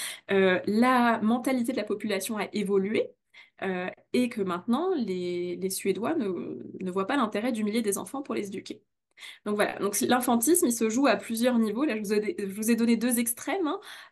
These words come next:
Euh, les, euh, les relations, euh, qui se jouent comme ça, euh, au quotidien, donc c'est vraiment la sphère, euh, microscopique,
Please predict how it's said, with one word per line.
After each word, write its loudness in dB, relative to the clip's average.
Euh, -2
les, -4
euh, -4
les 0
relations, 0
euh, -2
qui -10
se -4
jouent -2
comme -4
ça, 0
euh, 0
au 0
quotidien, -2
donc -2
c'est -2
vraiment 0
la 0
sphère, -6
euh, -6
microscopique, -2